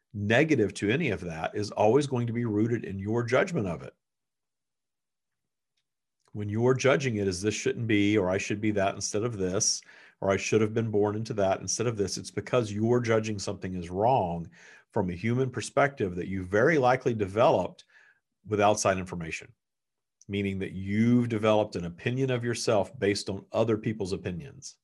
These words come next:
And how zoomed out are you when you're doing that?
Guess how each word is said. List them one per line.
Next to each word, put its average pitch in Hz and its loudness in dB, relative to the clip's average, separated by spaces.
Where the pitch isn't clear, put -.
And 95 -6
how 110 4
zoomed 113 0
out 101 6
are 113 6
you 98 0
when 104 -4
you're 110 -2
doing 127 0
that? - -16